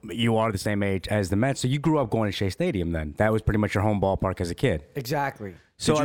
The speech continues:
Speaker 1: I'm
Speaker 3: recognize how ugly it was at
Speaker 1: That's,
Speaker 3: the
Speaker 1: it was
Speaker 3: time?
Speaker 1: literally <laughs> what I was gonna ask, 'cause I know it's hard to, to, to speak ill of the place where you learned how to love the game, 'cause I get that, you know, uh, I'm, I grew up going to Tiger Stadium, and it's, it's, I loved it, but there were definitely some,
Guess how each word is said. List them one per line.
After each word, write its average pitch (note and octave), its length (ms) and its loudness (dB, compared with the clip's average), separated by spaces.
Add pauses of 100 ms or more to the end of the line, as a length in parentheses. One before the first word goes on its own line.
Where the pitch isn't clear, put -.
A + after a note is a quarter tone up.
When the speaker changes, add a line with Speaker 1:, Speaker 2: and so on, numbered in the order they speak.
Speaker 1:
I'm - 20 -2
Speaker 3:
recognize G2 560 -2
how E2+ 140 0
ugly D#2+ 400 -2
it D#2 120 -2
was D#2 220 -2
at C3 220 2
Speaker 1:
That's, - 20 -2
Speaker 3:
the C3+ 60 0
Speaker 1:
it B2+ 60 0
was A#2 40 0
Speaker 3:
time? B2+ 80 0
Speaker 1:
literally E3 220 0
<laughs> - 80 -4
what - 200 0
I - 40 2
was - 100 -2 (220)
gonna F3+ 220 0
ask, E3 180 -2
'cause D3+ 140 -2 (200)
I D#3+ 80 4
know F#3+ 140 2
it's G#3 100 -2
hard F#3 320 0
to, E3 160 0
to, C3 300 0
to B2+ 200 -2
speak - 300 -2
ill C#3 460 0 (200)
of B2 140 2
the B2 80 0
place B2 300 0
where A#2+ 100 0
you A#2 100 2
learned A2+ 220 2
how A2 60 0
to A2 80 0
love G#2+ 180 0
the G2 80 0
game, G2+ 260 2
'cause D3 120 -2
I G3 100 0
get B2 240 -2
that, G#2 160 0
you G#2+ 80 0
know, G#2 220 2
uh, G#2 260 0
I'm, G#2+ 140 0 (240)
I A#2 100 2
grew A2+ 220 2
up G#2 80 -4
going A2+ 100 2
to G#2 60 -2
Tiger A#2 260 0
Stadium, G2 460 0
and G#2 100 0
it's, A2 220 -2
it's, A2+ 180 -2
I B2 140 2
loved A#2+ 320 0
it, A#2 80 0
but A#2+ 100 0
there F#3+ 140 0
were E3 100 0
definitely A#2+ 460 0
some, G#2+ 320 0